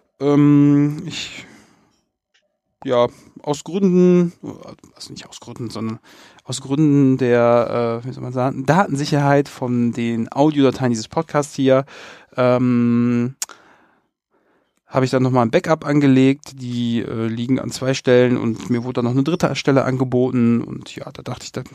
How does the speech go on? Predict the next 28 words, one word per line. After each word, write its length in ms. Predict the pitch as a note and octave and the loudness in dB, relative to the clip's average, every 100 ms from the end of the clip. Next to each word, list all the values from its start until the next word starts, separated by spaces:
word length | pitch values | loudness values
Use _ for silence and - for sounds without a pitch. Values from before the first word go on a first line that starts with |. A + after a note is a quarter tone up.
| - - _ - | -20 -20 _ -2
können 160 | D#3+ | 2
wir 80 | D3+ | 4
mal 140 | C#3 C3 | 4 2
gucken, 280 | F#3 D#3 | 0 2
mit 160 | D3 C3+ | 2 2
welchen 240 | B2+ C3+ | 0 -2
Tools 300 | C3 F3+ F3+ | -4 -6 -2
man 80 | D3 | 0
das 120 | C3 | 0
da 140 | - C3+ | 0 -2
wohl 140 | C#3 | -2
so 80 | B2+ | -4
hinschieben 440 | D3 F#3 - D#3 | -6 -6 -4 -2
kann. 440 | C#3+ D3+ C#3+ C#3+ C3+ | -2 0 4 4 2
Und 280 | A#2+ B2 - | 0 -4 -4
da 280 | A#2 A#2 | -2 -2
hab 160 | B2 B2+ | -6 -8
ich 180 | B2 - | -10 -4
Restic, 640 | C3+ E3 - D#3+ - - _ _ _ _ _ _ _ _ - | -2 0 0 -2 -4 -14 _ _ _ _ _ _ _ _ -10
äh, 140 | B2 | -10
kennengelernt 920 | B2 - D#3 D#3+ C#3 C3 C3 C3+ C#3 | -8 -4 0 2 4 4 4 4 2
und 120 | C3+ | 0
damit 280 | A#2 A#2+ - | -6 -6 -6
ein 100 | C3 | -10
bisschen 520 | C3 - B2 A#2 A#2 | -8 -8 -4 -2 -2
rumgemacht 920 | B2 B2 C#3 D3 C#3 B2+ B2 - - - | -4 -6 -4 -2 0 -2 -4 -10 -18 -18
und 120 | - | -16
getan. 480 | C3 - E3+ G3 A3 | -12 0 2 4 2